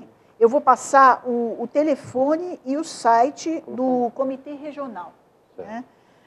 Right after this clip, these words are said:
Speaker 1: É, a nossa sede, nós temos um, uma secretaria lá dentro da Estação Cidadania. E, e o telefone é três dois dois um, vinte três quatro. Três dois dois um, vinte três quatro.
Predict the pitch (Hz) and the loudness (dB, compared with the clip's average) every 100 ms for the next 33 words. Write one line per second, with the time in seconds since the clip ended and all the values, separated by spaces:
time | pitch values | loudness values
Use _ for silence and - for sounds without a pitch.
0 | _ - 226 226 220 214 196 185 180 - | _ 2 6 6 6 2 0 -2 -4 -2
1 | 233 294 311 277 - 254 285 247 196 196 | 0 0 -2 -8 -2 0 2 0 -4 -14
2 | 226 - 254 247 208 196 196 - 196 - | -12 -4 -4 -4 -12 -18 -20 -12 -12 -8
3 | 240 220 220 220 226 226 208 214 220 226 | -6 -6 -6 -6 -4 -4 -2 -2 -2 -6
4 | 240 226 240 240 233 - 214 220 226 240 | -8 -4 -4 -4 -14 -20 -20 -12 -10 -8
5 | 262 185 143 _ _ _ 95 _ _ _ | -10 -12 -18 _ _ _ -20 _ _ _
6 | _ _ _ _ 226 - _ 226 202 196 | _ _ _ _ -20 -20 _ -8 -4 -4
7 | 190 240 226 - 262 262 262 - 214 208 | -2 0 0 6 6 6 -4 -4 -2 -2
8 | - - 285 349 359 208 226 220 202 185 | -4 -2 2 4 2 2 4 6 4 0
9 | 214 269 220 175 208 262 330 _ _ _ | 8 8 6 -4 -4 -4 -8 _ _ _
10 | 180 233 339 330 - 302 - - 190 175 | -12 -6 -6 -8 -8 -6 -8 -4 -2 -2
11 | - 165 _ _ - 269 311 294 202 196 | -8 -20 _ _ 0 2 2 -2 -2 -2
12 | 175 - 180 170 180 247 302 339 _ _ | -2 -6 -6 -6 -2 0 0 -4 _ _
13 | - 262 277 - 262 269 - 202 170 - | -6 -4 -4 -2 -2 -2 -4 -2 -4 -8